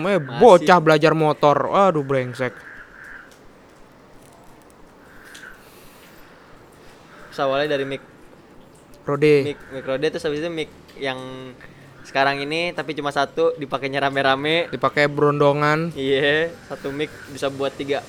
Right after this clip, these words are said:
Speaker 1: Tiga, empat orang ya, kalau lagi
Speaker 2: Empat
Speaker 1: empat,
Speaker 2: orang,
Speaker 1: berempat,
Speaker 2: ya.
Speaker 1: empat, kalau tiga, tiga.
Speaker 2: Bener-bener mic-nya di tengah-tengah, ngomong deh tuh lah ya kan.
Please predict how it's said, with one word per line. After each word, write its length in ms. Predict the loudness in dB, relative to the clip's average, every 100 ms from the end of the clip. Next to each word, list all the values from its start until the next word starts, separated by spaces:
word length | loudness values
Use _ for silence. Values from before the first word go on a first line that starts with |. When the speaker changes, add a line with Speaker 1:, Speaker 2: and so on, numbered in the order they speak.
| -18 -20 -12
Speaker 1:
Tiga, 200 | -4 -2
empat 240 | 0 0 2
orang 180 | 4 6
ya, 80 | 6
kalau 180 | 8
lagi 200 | 8 6
Speaker 2:
Empat 160 | 2 4
Speaker 1:
empat, 100 | 4
Speaker 2:
orang, 80 | 6 4
Speaker 1:
berempat, 200 | 6 4
Speaker 2:
ya. 80 | 2 -6
Speaker 1:
empat, 320 | -12 2 2 4
kalau 180 | 2 2
tiga, 240 | 0 2
tiga. 380 | 2 2 2 4
Speaker 2:
Bener-bener 260 | 4 4 2
mic-nya 240 | 0 0 0
di 100 | 2
tengah-tengah, 500 | 2 2 2 2 0
ngomong 300 | 0 0 0 2
deh 120 | 2
tuh 180 | 4 4
lah 140 | 4
ya 100 | 4 2
kan. 140 | -2